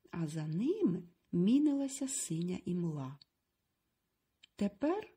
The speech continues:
пані Бартолотті була страшенно злякана. Вона бачила золоті зірки,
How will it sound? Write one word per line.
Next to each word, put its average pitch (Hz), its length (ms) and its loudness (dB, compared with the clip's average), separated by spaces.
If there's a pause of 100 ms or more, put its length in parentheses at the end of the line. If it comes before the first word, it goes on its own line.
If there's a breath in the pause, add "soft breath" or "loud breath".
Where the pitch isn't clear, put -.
пані 170 280 0
Бартолотті 156 680 -6
була 185 300 -4
страшенно 269 840 0
злякана. 147 600 -10 (640)
Вона 311 260 4
бачила 339 480 4
золоті 311 420 6
зірки, 262 640 2